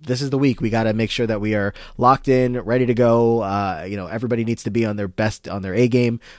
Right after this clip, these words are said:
Um, and when Rachel starts to, like, you know, reach out to him saying, "Well, um, I have this, you know, I need, like, two hours off in, like, a, a couple days because I have to go do this thing at school," he's like,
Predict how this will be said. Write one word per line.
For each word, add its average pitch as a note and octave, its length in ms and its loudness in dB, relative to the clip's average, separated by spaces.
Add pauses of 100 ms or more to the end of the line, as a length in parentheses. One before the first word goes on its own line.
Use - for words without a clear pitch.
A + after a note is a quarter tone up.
Um, G2+ 260 -4
and A2 180 -8
when G#2+ 100 -6
Rachel B2 260 -2
starts A#2 280 0
to, A2+ 80 -6
like, G2 220 -4
you G#2+ 60 -4
know, F#2+ 100 -4
reach G2+ 240 -4
out B2+ 140 0
to A2+ 80 -6
him G#2 100 -6
saying, G2+ 240 -8
"Well, A2 200 -6 (300)
um, B2 280 -6
I A2 60 -8
have A#2 240 -6
this, A2 280 -8
you B2+ 80 -12
know, G2+ 80 -12
I G#2+ 120 -10
need, A2+ 180 -10
like, A#2 140 -10
two B2 180 -10
hours A2+ 300 -4
off G#2+ 260 -8
in, A2 60 -12
like, G2+ 140 -12
a, E2+ 260 -14
a - 20 -12
couple - 220 -12
days G#2+ 220 -6
because G2+ 220 -14
I G2+ 40 -8
have G2 100 -12
to - 60 -16
go G#2 100 -8
do G#2 140 -8
this G2 160 -10
thing G#2 140 -8
at F2 100 -14
school," A#2 280 -6
he's A2 180 -6
like, - 240 -8